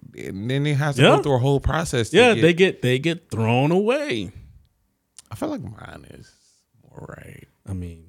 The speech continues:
Speaker 1: Okay, what about clothes? Like, it's more, they're, they're like clothes.
Speaker 2: Okay.
Speaker 1: They get worn. You wash 'em, wear 'em again.
Speaker 2: They're like clothes.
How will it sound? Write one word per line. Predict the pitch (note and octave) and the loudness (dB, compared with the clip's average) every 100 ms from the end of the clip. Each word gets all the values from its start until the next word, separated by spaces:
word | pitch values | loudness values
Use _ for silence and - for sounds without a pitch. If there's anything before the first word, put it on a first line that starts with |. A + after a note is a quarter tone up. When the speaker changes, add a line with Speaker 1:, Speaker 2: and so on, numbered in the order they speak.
| A#2+ | -2
Speaker 1:
Okay, | B2+ A#2 | 2 2
what | G2+ C#3 | 2 2
about | B2+ F#2+ | 2 0
clothes? | - G#2+ F2+ F2 - - _ _ _ _ _ _ | -2 -2 -4 -10 -18 -20 _ _ _ _ _ _
Like, | F2+ - _ _ | -14 -14 _ _
it's | G#2 | -6
more, | G#2 A2+ - F2+ | -2 -2 -2 -6
they're, | G2+ F#2 - | -6 -6 -8
they're | G2 | -6
like | G2+ G2+ | -4 -6
clothes. | - D#3+ F2+ - - _ _ _ _ _ _ _ _ _ _ G2+ | -4 -6 -6 -10 -20 _ _ _ _ _ _ _ _ _ _ -8
Speaker 2:
Okay. | F#2 - F2+ F2 F2 F2+ G#2+ D#3 - _ | -8 -6 -6 -4 -6 -6 -6 -8 -12 _
Speaker 1:
They | A2+ | -14
get | F#2+ F#2 | -8 -6
worn. | F#2+ G#2+ A2 B2 C#3 C#3 - _ _ _ _ _ _ _ _ _ _ G2 | -4 -4 -4 -4 -6 -8 -14 _ _ _ _ _ _ _ _ _ _ -10
You | F#2 | -4
wash | F#2 F#2+ - | -2 -2 -2
'em, | B2 C3 C#3+ C3+ _ _ _ _ _ - | -2 -2 -2 -8 _ _ _ _ _ -18
wear | F2 G2+ | -8 -6
'em | A#2+ | -6
again. | C#3 G#3 - _ _ _ _ _ _ _ _ _ _ _ _ _ _ _ _ _ _ _ _ _ _ _ _ _ _ _ _ _ _ - | -8 -14 -18 _ _ _ _ _ _ _ _ _ _ _ _ _ _ _ _ _ _ _ _ _ _ _ _ _ _ _ _ _ _ 0
Speaker 2:
They're | A#2 | 4
like | A2 G#2 | 4 2
clothes. | - B2+ G#2+ G2+ F#2 F2 F2+ - | 2 4 4 2 0 -4 -6 -10